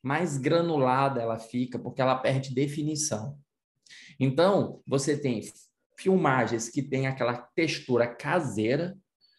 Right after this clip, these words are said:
até filmagens que têm textura como se fosse um documento da época,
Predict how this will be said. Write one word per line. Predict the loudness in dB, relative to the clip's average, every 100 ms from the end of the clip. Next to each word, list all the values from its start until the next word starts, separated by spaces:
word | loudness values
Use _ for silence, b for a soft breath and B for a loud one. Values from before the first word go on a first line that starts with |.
| _
até | -2 2 2
filmagens | 2 0 0 0 -2 -4
que | -6
têm | -6 -2
textura | -2 -2 0 0 0
como | -2
se | -6 -8
fosse | -2 -2 -2
um | -6 0
documento | 0 0 0 0 0 -4
da | 2 4
época, | 6 4 -2 -10 -12